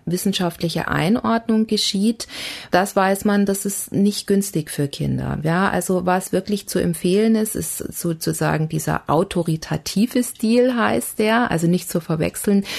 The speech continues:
mit autoritär. Das ist immer so ein bisschen verwirrend, ja. Und ich bin der Meinung, dass man diesen bindungsorientierten Stil sehr gut eben auch dem autoritativen Erziehungsstil zuordnen kann. Ja, also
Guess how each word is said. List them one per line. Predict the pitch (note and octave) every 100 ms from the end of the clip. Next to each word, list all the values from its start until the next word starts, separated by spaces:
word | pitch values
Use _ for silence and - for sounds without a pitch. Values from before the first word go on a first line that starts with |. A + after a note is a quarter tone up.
| - -
mit | E3+ -
autoritär. | D#3+ - E3 D#3+ - F3 G3+
Das | F#3+ -
ist | D#3+
immer | E3 E3
so | E3
ein | E3
bisschen | D#3+ E3 - E3 E3
verwirrend, | - D3 F3 A3 B3 A#3+
ja. | E3 F3+ G#3 - - - - -
Und | F3+ F#3+ F#3+ G3 G3 - - - _
ich | G3 -
bin | G#3+
der | G#3
Meinung, | G3 E3+ F3 F#3+ F#3
dass | F#3 -
man | F#3 F3+ F3+
diesen | - F3+ - F3+ F3
bindungsorientierten | E3 G3+ B3 A3 - D#3+ D#3+ D#3+ - F3+ F3 F3+
Stil | E3+ - F3 F#3 F#3+ - -
sehr | - F#3 F#3
gut | F#3 F#3 G3+
eben | F#3+ F#3+
auch | - - F3+
dem | - F3+ -
autoritativen | E3 F3+ F#3+ F#3 F3 F3 - F#3+ F#3+
Erziehungsstil | - D#3 - F3+ F3+ - F3+ F3
zuordnen | E3 F#3 G3+ - C3 - C3+ B2+
kann. | - C#3+ C#3 C#3+
Ja, | D#3+ D#3+ F3+
also | - F3 F#3